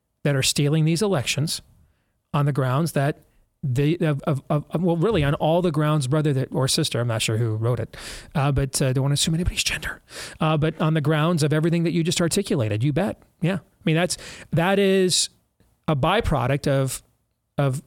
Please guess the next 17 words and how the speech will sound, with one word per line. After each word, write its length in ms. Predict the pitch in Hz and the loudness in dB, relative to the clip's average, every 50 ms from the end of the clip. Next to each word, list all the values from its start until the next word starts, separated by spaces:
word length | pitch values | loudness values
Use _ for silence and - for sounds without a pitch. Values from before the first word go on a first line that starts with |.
| _ | _
nationalizing 960 | - 160 147 151 147 151 165 - - - 160 151 139 139 139 143 135 147 143 143 | 0 2 2 2 2 2 0 0 0 0 0 0 2 2 2 2 2 0 2 2
all 140 | 139 143 | 2 2
these 180 | 135 147 143 131 | 2 2 2 2
elections, 520 | 143 131 135 127 123 - - 143 139 139 | 0 0 0 0 0 0 0 0 0 0
taking 320 | - - 143 131 143 135 131 | 0 0 0 0 0 0 0
the 60 | 131 | 0
Senate 280 | - - 151 143 147 143 | 0 0 2 2 2 2
elections 480 | 135 143 147 139 - - 143 143 135 | 2 0 0 0 0 0 0 0 2
away 420 | 147 139 143 143 139 139 143 139 - | 2 0 0 0 0 0 -2 -2 -4
from 840 | - - - - - - - - - - 165 151 151 147 151 156 156 | -6 -12 -16 -16 -16 -16 -16 -10 -4 -2 0 2 2 2 2 0 0
state 280 | - - - 160 147 135 | 0 0 0 0 0 2
legislatures 720 | 143 143 143 143 - - 147 147 - - 151 147 147 - | 0 0 0 0 0 0 0 0 0 0 0 0 0 0
and 100 | 143 127 | -2 0
things 200 | - 160 151 135 | 0 0 0 0
of 80 | 139 127 | 0 0
that 200 | 143 139 147 - | 0 -2 0 0
nature. 420 | 151 143 139 - - 147 147 - | 0 -2 0 0 0 0 0 -2